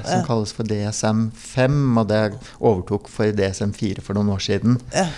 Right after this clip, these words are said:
Speaker 1: Og der er det sånn at, du kan si, de utvidet den P T S D-diagnosen da.
Speaker 2: Ja, ok.
Speaker 1: Altså disse D S M og I C D-systemene har vært ganske like,
Speaker 2: Ja.
Speaker 1: tradisjonelt sett, men antagelig blir I C D elleve litt forskjellig fra D S M fem på akkurat dette.
Speaker 2: Ja.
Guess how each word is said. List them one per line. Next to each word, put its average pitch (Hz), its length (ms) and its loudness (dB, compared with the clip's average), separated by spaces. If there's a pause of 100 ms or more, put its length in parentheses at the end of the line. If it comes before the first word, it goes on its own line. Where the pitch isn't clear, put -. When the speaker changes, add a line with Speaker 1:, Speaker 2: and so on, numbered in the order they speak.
(380)
Speaker 1:
Og 120 140 0
der 113 280 4
er 107 100 2
det 117 100 2
sånn 110 260 2
at, 117 180 0
du 104 180 -2
kan 123 100 0
si, 120 100 -2
de 120 140 -2
utvidet 127 680 0
den 113 160 2
P 107 160 -2
T - 140 -4
S - 80 -4
D-diagnosen 104 680 -2
da. 95 140 2 (260)
Speaker 2:
Ja, 165 140 -4
ok. 190 160 -6
Speaker 1:
Altså 135 160 -2
disse 113 200 0
D 117 120 2
S 113 120 0
M 107 220 4
og 113 60 4
I 113 40 4
C 110 140 -4
D-systemene 110 540 2
har 107 120 0
vært 104 280 -4
ganske 117 260 -2
like, 117 500 -4
Speaker 2:
Ja. 131 100 4 (140)
Speaker 1:
tradisjonelt 127 480 0
sett, 139 360 -2
men 113 200 2 (460)
antagelig 117 640 2
blir 110 160 4
I 107 80 2
C - 160 -4
D - 100 -2
elleve 101 520 0
litt 110 160 -2
forskjellig 107 520 -2
fra 98 160 0
D 104 100 0
S 95 180 -4
M 101 120 0
fem 98 260 -2
på 98 160 -2
akkurat - 220 -2
dette. 92 360 -4 (260)
Speaker 2:
Ja. 127 100 0